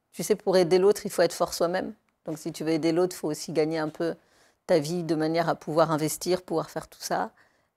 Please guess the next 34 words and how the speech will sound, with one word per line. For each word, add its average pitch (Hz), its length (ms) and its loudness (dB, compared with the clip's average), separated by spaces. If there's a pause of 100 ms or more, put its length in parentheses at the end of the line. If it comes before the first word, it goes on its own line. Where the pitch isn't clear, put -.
Et, 151 360 -4
et 156 40 -2
surtout 190 480 -4
heureuse. 160 500 2 (1080)
Bonheur, 165 580 0
tu - 80 -20
vois, 151 280 -2 (300)
des 165 60 -10
trucs - 220 -12
simples. - 340 -10 (220)
Tu - 120 -14
manges 143 220 -8
une 147 140 -6
pizza 151 380 -10
juste 156 260 -18
avec 147 160 -12
ta 151 100 -12
famille, 160 320 -10
tes 156 120 -10
proches. - 360 -12 (400)
Je 156 40 -8
donnerais 165 280 -2
tout - 200 -14
ce - 100 -14
que 185 100 -6
j'ai 175 140 -4
pour 175 140 -8
manger 156 260 -8
une 147 80 -10
pizza 156 240 -8
avec 151 180 -8
ma 160 80 -12
mère 156 200 -10
aujourd'hui. 151 380 -10